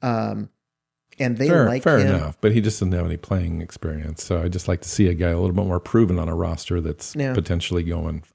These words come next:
Speaker 2: places.
Speaker 1: Well, my
Speaker 2: All
Speaker 1: thought
Speaker 2: right.
Speaker 1: is, my thought is Fuller is, doesn't have any experience. He got a couple of games last year and a couple, you know,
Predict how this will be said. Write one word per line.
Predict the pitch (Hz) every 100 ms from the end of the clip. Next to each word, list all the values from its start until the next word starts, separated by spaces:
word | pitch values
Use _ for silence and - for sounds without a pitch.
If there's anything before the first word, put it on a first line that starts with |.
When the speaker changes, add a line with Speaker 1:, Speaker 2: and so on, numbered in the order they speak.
| -
Speaker 2:
places. | 80 - - - -
Speaker 1:
Well, | - 160
my | 175
Speaker 2:
All |
Speaker 1:
thought | 110
Speaker 2:
right. | 90 127
Speaker 1:
is, | 123 - -
my | 165
thought | 180
is | 156 147 -
Fuller | - - 208 165 131 _
is, | 147 143 131 117 - _ _ _ _ _ _
doesn't | 151 123 123
have | 120 113 -
any | 127 117
experience. | - - 117 113
He | 120
got | 127
a | 113
couple | - - 131
of | 127
games | 127 127 110
last | 110 113 120 -
year | 120 117
and | 117
a |
couple, | 113 - - 123 120 - _
you | 135
know, | 110 107